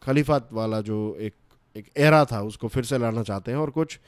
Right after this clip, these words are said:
पुराने rules and regulations जो हैं वो भी टर्की में इंप्लीमेंट करना चाहते हैं। टर्की nato का मेंबर भी रहा है। जैसे मैंने स्टार्टिंग में आपको बताया कि रशिया के खिलाफ खड़ा रहने के लिए टर्की को एक सपोर्ट की आवश्यकता थी,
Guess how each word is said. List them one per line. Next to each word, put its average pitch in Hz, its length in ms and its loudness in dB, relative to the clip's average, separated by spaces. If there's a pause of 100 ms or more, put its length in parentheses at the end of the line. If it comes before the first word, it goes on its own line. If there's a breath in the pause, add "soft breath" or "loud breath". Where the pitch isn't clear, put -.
(600 soft breath)
पुराने 170 420 10
rules 165 460 8
and 143 180 2
regulations 135 460 0
जो 123 200 0
हैं 113 120 0
वो 113 180 0
भी 113 100 -2
टर्की 104 320 -4
में 101 200 -4
इंप्लीमेंट 92 420 -8
करना 92 280 -6
चाहते 90 280 -8
हैं। 78 300 -12 (1500 soft breath)
टर्की 208 600 4
nato 160 420 4
का 202 100 8
मेंबर 190 320 6
भी 151 140 4
रहा 90 280 -2
है। 82 180 -8
जैसे 117 240 0
मैंने 131 200 0
स्टार्टिंग 127 420 0
में 143 80 4
आपको 135 200 -2
बताया 127 300 0
कि 117 140 -2
रशिया 127 560 2 (320)
के 120 80 -8
खिलाफ 127 500 2
खड़ा 120 200 2
रहने 117 300 -2
के 123 100 -4
लिए 113 200 0
टर्की 113 340 -6
को 113 300 -4
एक 117 140 -8
सपोर्ट 175 400 2
की 165 100 0
आवश्यकता 131 460 -2
थी, 131 180 -10